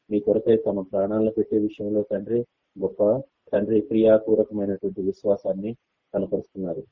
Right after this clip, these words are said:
అయ్యా, మీ కొరకై తమ ప్రాణాలను సైతం పెట్టేటటువంటి స్థితికి, ఆ విశ్వాసానికి వాళ్ళు ఎదిగినారు. నమ్మకమైన తండ్రి, అటు వారిని మాకు, ఆ, తండ్రి, మా ముందు, మా ముందులో ఉంచినారు. తండ్రి, ఈ దేశంలో అటువంటి పరిస్థితులు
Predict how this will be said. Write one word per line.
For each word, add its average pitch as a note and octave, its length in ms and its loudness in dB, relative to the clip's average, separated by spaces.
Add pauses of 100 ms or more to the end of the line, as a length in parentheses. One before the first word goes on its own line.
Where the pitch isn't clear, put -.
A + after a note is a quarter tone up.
అయ్యా, G#2 280 2
మీ G2+ 180 -4
కొరకై G#2+ 440 0 (440)
తమ G2+ 120 0
ప్రాణాలను G#2 500 -2
సైతం G2+ 360 -4
పెట్టేటటువంటి G#2 840 -4
స్థితికి, - 840 -4 (100)
ఆ F#2 80 2
విశ్వాసానికి G#2 920 -2
వాళ్ళు F#2 180 -2
ఎదిగినారు. F#2+ 480 0 (520)
నమ్మకమైన G2+ 380 0
తండ్రి, G#2+ 340 -2
అటు G#2 160 -2
వారిని G#2+ 420 4
మాకు, G#2 440 -2 (540)
ఆ, G2 140 -2
తండ్రి, G2+ 380 0
మా G2+ 140 -4
ముందు, F#2+ 520 -6
మా G2+ 120 -6
ముందులో G2 320 0
ఉంచినారు. G2 400 -2 (600)
తండ్రి, G#2 280 0
ఈ G#2+ 220 -2
దేశంలో G#2 440 2
అటువంటి G2+ 340 -2
పరిస్థితులు - 500 -4